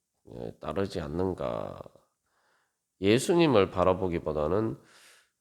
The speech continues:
어, 세상이 나를 어떻게 생각하느냐, 세상 사람들이 나를 어떻게 생각하느냐,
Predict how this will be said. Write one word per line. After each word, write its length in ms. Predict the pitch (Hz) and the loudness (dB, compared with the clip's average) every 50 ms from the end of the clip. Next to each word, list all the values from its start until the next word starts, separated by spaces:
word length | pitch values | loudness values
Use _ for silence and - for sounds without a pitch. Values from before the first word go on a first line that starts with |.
| _ - | _ -18
어, 380 | - - - - - - - | -14 -12 -12 -12 -14 -14 -16
세상이 1040 | - - - 131 127 135 - 165 156 156 147 151 147 135 110 104 92 80 - 50 50 - | -14 -10 -6 -6 -4 -2 2 2 4 4 4 2 2 2 4 4 4 4 2 -2 -4 -8
나를 380 | - 80 80 80 82 87 113 120 | -8 -6 -6 -4 -2 -2 -2 0
어떻게 400 | - 98 - - 120 - 113 98 | -2 -2 -4 -6 -10 -8 -8 -8
생각하느냐, 920 | - - - 87 82 80 82 80 78 73 73 69 62 57 52 50 50 50 50 50 - _ _ _ _ _ _ _ _ _ _ _ _ _ _ _ | -8 -8 -10 -10 -8 -8 -6 -6 -6 -6 -6 -6 -8 -8 -8 -10 -10 -12 -14 -18 -20 _ _ _ _ _ _ _ _ _ _ _ _ _ _ _
세상 320 | - - - 143 143 143 135 | -16 -10 -4 -2 0 0 0
사람들이 1400 | 135 - - - - 113 120 139 143 139 139 135 127 - 113 107 101 95 90 90 85 92 98 113 123 156 - _ _ _ _ _ _ - | 0 -2 0 2 4 4 4 4 4 2 0 0 0 0 0 0 2 2 2 0 0 -2 -2 -4 -4 -6 -10 _ _ _ _ _ _ -6
나를 240 | 73 82 82 101 95 | -4 -2 0 0 0
어떻게 340 | 87 92 - - - 98 87 | -2 -2 -6 -8 -10 -10 -8
생각하느냐, 680 | - 87 85 85 82 80 78 78 73 67 64 55 50 | -6 -6 -4 -2 -2 -2 -2 -4 -6 -6 -8 -10 -10